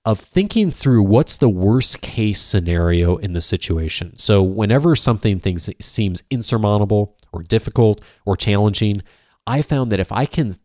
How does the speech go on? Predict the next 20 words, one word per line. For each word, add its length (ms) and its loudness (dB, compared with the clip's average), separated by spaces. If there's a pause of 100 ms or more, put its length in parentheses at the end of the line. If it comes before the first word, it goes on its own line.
if 160 -4
I 100 2
can 140 -4
take 240 -4
a 60 -2
moment 360 -2
to 80 0
think 260 -4
through 340 -4 (760)
what 160 4
is 140 4
the 120 4
worst 340 0
possible 640 -4
situ-, 500 -4
uh, 260 -2
outcome 420 2
of 140 0
this 160 0
situation, 720 -4